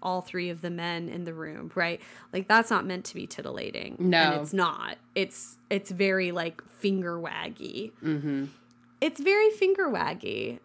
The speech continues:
Speaker 1: um, but it does, you know, depict, it does go on to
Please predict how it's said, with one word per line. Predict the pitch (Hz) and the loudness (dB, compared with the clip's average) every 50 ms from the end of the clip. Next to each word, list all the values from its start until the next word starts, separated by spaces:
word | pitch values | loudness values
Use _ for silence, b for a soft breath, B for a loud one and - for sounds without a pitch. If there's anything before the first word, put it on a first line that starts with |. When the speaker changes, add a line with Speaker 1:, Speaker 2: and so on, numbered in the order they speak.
| _ - | _ 0
Speaker 1:
um, | 208 214 208 202 202 202 196 | 2 4 4 4 2 0 0
but | 202 240 226 | 0 2 2
it | 240 - - 196 | 4 2 2 2
does, | - 214 214 226 247 262 240 240 - - | 2 2 4 4 4 2 0 -2 -4 -4
you | - 214 214 220 | -2 0 0 2
know, | 190 160 160 165 165 - - _ _ _ - 185 | 2 0 -2 -4 -4 -6 -10 _ _ _ -4 -2
depict, | 202 202 196 - - 202 185 175 - - - - - | 0 0 0 -2 -2 -4 -4 -4 -4 -8 -14 -2 0
it | 220 208 202 | 0 2 4
does | 220 196 202 208 208 202 | 4 4 4 4 2 -2
go | - - 208 202 185 180 | -2 0 2 2 4 2
on | 175 170 180 196 185 | 0 0 -2 -2 -4
to | - - - 185 170 170 170 175 175 160 - | -4 -6 -6 -4 -4 -4 -4 -6 -6 -8 -10